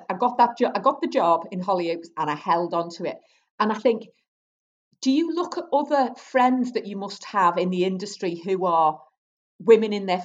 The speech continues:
forties who, who don't find it quite as easy to get jobs as they did when they were in their twenties and thirties? And does it affect your confidence?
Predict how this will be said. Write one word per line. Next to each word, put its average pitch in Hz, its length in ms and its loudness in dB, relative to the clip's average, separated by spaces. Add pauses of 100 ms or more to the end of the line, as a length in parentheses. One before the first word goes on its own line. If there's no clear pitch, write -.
forties 185 640 -4
who, 190 260 -10 (200)
who 190 160 -10 (120)
don't 214 280 -2
find 202 320 2
it 202 100 -10
quite 190 300 -2
as 185 100 -14
easy 185 300 -10
to 175 180 -12
get 175 180 -8 (120)
jobs 170 440 -4
as 170 140 -8
they 170 120 -12
did 160 380 -4
when 151 160 -6
they 151 80 -8
were 156 120 -6
in 151 120 -6
their 156 140 -10
twenties 147 560 -12
and 147 220 -14
thirties? 147 640 -10
And 151 200 -12 (720)
does 262 180 0
it 262 140 -2
affect - 480 -4
your 214 120 -12
confidence? 208 540 -6